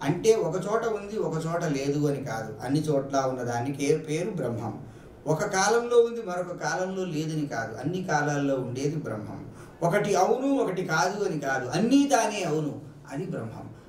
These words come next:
శుద్ధము బ్రహ్మ. పరాత్పర. పరాత్పర అంటే పరం అంటే అధికం.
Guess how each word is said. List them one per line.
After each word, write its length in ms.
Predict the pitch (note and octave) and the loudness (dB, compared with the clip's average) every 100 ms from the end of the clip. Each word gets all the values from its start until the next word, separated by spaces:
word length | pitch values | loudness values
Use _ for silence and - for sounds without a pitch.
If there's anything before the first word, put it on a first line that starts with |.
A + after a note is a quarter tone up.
| - - | -12 -4
శుద్ధము 640 | D#3 - F#3+ A3 B3 C#4 | -2 0 0 2 2 0
బ్రహ్మ. 400 | - B2+ C#3 - - - - - | 0 -2 0 -2 -6 -10 -12 0
పరాత్పర. 960 | E3 A3 B3 B3 - C#3 B2 - - - | 2 4 2 0 -4 -4 -2 -2 -2 -4
పరాత్పర 480 | C3+ A3 A#3+ - A3 | 0 0 0 -2 0
అంటే 640 | G#3 G3+ G3 G#3 A#3+ - - - - - - - - - - - - - - - - | 0 -2 -4 0 0 0 -12 -20 -20 -20 -20 -20 -20 -20 -20 -20 -20 -20 -20 -20 -2
పరం 240 | D#3 F#3 | 0 2
అంటే 260 | A3+ G#3+ A3 | 0 0 0
అధికం. 400 | - E3 - - | 2 0 -2 -6